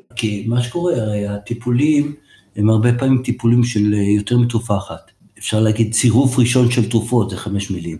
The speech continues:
קו ראשון זה התרופות הראשונות שנותנים בטיפול,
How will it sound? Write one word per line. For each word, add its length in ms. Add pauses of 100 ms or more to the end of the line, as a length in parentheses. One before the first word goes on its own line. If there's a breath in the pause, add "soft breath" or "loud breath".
(760)
קו 160
ראשון 380
זה 260
התרופות 540
הראשונות 500
שנותנים 400
בטיפול, 480